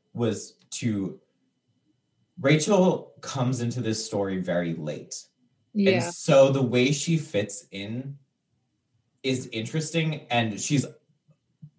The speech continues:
Speaker 1: an outsider on the inside this whole time. And so she has the connections with the Mist and stuff, but to put that connection with Grover's story in such a way was so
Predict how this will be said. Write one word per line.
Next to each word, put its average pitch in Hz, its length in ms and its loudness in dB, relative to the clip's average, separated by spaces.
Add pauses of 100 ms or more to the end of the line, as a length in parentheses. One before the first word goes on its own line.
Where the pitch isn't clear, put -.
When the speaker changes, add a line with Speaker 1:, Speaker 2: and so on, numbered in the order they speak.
(280)
Speaker 1:
an 156 120 0
outsider 180 960 0
on 127 200 0
the 107 220 -2
inside 120 580 0
this 107 180 -4
whole 104 240 -4
time. 92 500 -4 (800)
And 143 200 4
so 170 220 6
she 147 200 2
has 147 340 2
the 160 80 -2
connections 139 460 -2
with 123 120 -6
the 113 80 -8
Mist 110 320 -6
and 143 100 -12
stuff, 143 340 -6 (340)
but - 140 0
to 156 80 -2
put 135 500 0
that 101 300 -6
connection 127 600 -6
with 104 240 -6
Grover's 101 600 -6
story 117 680 -4 (800)
in 120 180 -2
such 123 240 -2
a 143 40 -4
way 127 440 2
was 110 280 -4
so - 680 -4